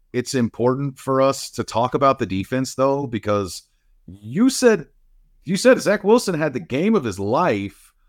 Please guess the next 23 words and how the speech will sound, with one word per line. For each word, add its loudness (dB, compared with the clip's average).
I 0
mean, 0
we 6
went 2
into 0
this -2
game -2
against -6
the -8
Jets, 0
and -2
I'm 0
sitting -4
here -2
thinking, -2
like, -2
"Look, 0
it 2
might -2
be -2
kind -2
of -2
close, -4